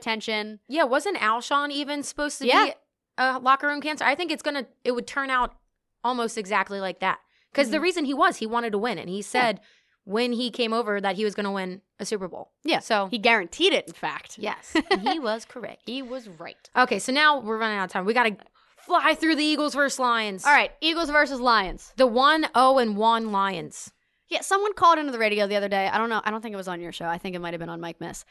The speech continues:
Speaker 1: But it was, "I don't know, man. These Lions really scare me." Get out. Get out.
Speaker 2: Come on.
Speaker 1: Leave. Absolutely leave. Get out.
Speaker 2: They tied the Cardinals week
Speaker 1: Yeah.
Speaker 2: one, which
Speaker 1: They blew a lead to the Cardinals.
Speaker 2: Yeah, I know. They, um,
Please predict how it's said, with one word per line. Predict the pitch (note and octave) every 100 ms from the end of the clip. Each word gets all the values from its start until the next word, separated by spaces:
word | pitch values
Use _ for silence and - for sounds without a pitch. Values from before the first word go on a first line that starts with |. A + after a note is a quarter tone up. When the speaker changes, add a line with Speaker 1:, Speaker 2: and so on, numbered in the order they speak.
| _ _
Speaker 1:
But | G#3+ F#3+ - _ _ _
it | A3+
was, | G#3 G3+ G3 F#3 - - _ _ _ _ _ -
"I | A3
don't | D4+
know, | E4 F4
man. | D4+ D4+ D4
These | C#4+ A#3+
Lions | C4+ C#4+ D4+ A#3
really | A#3+ C#4 C#4+
scare | - - D4 C4+
me." | G#3 _ _ _ -
Get | D4
out. | D#3+ - _
Get | C#4
out. | G#3 - _ _
Speaker 2:
Come | B3+
on. | B3+
Speaker 1:
Leave. | F#3+ - _ -
Absolutely | A#3 - D4 D#4+
leave. | D4 B3 - _
Get | - A#3+
out. | - _ _
Speaker 2:
They | B3
tied | B3 D#4 F4
the | G4
Cardinals | - G#3 F#3+ F#3 F#3+ - -
week | G3+ A#3
Speaker 1:
Yeah. | C4
Speaker 2:
one, | G#3 G3+ G3+
which | D4 G4+ - - A#3+
Speaker 1:
They | F4
blew | B3+ F4 A#4+ A#4+
a | F#4
lead | E4+ F4+ E4+ A#3
to | D4
the | B3
Cardinals. | C4+ A#3 G#3 F3+ G#3
Speaker 2:
Yeah, | A#3+ - - -
I | C4
know. | C#4+ F4 - - _ _ _ _
They, | A#3 D4+
um, | F4 E4 C4+ F#3+